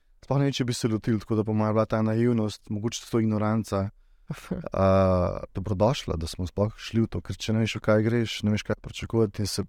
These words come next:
Speaker 1: ne bojiš, pa bo, rešiš sproti te neke probleme pa, pa težave, ki se pokažejo. Ampak to so zdaj najlepši spomini v bistvu, vse te težave, ki so bile.
Speaker 2: Ampak, em, so bile težave zato, ker je bil prvi film, si predstavljam, da pri drugem je bilo potem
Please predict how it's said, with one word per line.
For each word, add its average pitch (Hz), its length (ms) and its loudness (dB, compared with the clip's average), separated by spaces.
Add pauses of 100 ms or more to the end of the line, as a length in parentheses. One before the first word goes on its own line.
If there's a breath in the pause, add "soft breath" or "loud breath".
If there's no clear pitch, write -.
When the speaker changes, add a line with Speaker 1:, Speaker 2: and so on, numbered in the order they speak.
Speaker 1:
ne 104 300 0
bojiš, 104 480 0
pa - 160 0
bo, 92 120 -2 (920)
rešiš 117 400 0
sproti - 380 -2
te 95 140 -2
neke 92 320 0 (520 loud breath)
probleme 107 540 2
pa, 90 300 2
pa 90 300 0
težave, 92 420 0
ki - 100 -10
se - 140 -10
pokažejo. 90 640 -2 (340)
Ampak 123 120 -2
to 143 60 -4
so 139 80 -4
zdaj 135 160 2
najlepši 123 320 2
spomini 110 380 2
v 95 100 0
bistvu, 92 300 -6
vse 98 180 0
te 98 140 -4
težave, 95 500 -2
ki - 140 -18
so - 120 -10
bile. 95 180 -6 (480)
Speaker 2:
Ampak, 180 320 0
em, 165 320 2 (120)
so 170 220 -4
bile 170 140 0
težave 175 320 2
zato, 165 160 -6
ker 185 100 -2
je 175 80 -2
bil 165 100 -2
prvi 190 300 -2
film, 190 240 2
si - 100 -6
predstavljam, 170 380 -2
da 165 80 0
pri 165 140 -2
drugem 165 260 0
je 160 60 2
bilo 156 100 -2
potem 156 380 -2